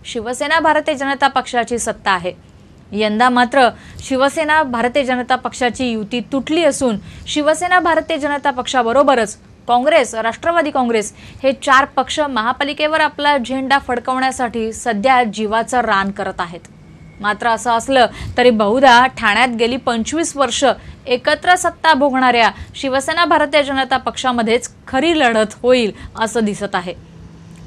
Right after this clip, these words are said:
ठाण्यामध्ये बारा लाख एकोणतीस हजार दोनशे सहासष्ट मतदार असून यामध्ये सहा लाख सदुसष्ट हजार आठशे अडुसष्ट पुरुष तर पाच लाख एकसष्ट हजार तीनशे पंच्याऐंशी महिला मतदार असून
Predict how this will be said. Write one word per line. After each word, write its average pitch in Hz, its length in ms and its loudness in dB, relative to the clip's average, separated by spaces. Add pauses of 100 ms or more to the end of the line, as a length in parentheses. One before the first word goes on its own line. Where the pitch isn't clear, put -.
ठाण्यामध्ये 226 500 2
बारा 233 360 4
लाख 233 420 4
एकोणतीस 233 520 -4
हजार 240 340 2
दोनशे 214 380 -6
सहासष्ट 233 520 -6
मतदार 262 440 0
असून 226 300 -4 (300)
यामध्ये 247 440 2
सहा 233 320 -4
लाख 262 260 4
सदुसष्ट 233 540 -6
हजार 254 420 2 (300)
आठशे 233 380 0
अडुसष्ट 262 540 -4
पुरुष 285 520 -2 (380)
तर 277 100 2
पाच 269 460 0
लाख 254 400 0 (180)
एकसष्ट 254 420 -4
हजार 247 300 2
तीनशे 240 320 -6
पंच्याऐंशी 240 640 -4
महिला 240 380 0
मतदार 214 380 -2
असून 214 300 -4